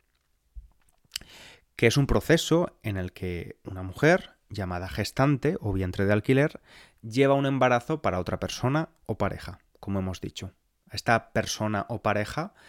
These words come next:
se les llama, eh, padres intencionales o comitentes. Y a mí esta palabra me ha, me ha llamado mucho la atención porque un comitente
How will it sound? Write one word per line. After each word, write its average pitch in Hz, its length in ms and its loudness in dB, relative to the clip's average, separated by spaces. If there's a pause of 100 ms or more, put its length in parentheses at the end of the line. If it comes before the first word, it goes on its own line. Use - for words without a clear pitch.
(360)
se - 160 -4
les 98 160 -2
llama, 107 580 -2
eh, 95 220 -6
padres 110 560 0
intencionales 107 1000 -4 (120)
o 107 320 -6
comitentes. 92 880 -8 (640)
Y 107 80 -4
a 104 60 0
mí 107 80 2
esta 127 180 -2
palabra 120 640 4
me 101 240 -4
ha, 104 340 -2
me 110 160 -2
ha 107 60 2
llamado 113 380 2
mucho 107 260 -4
la 101 60 0
atención 101 480 -6
porque 98 300 -8
un 98 100 -6
comitente 107 760 -4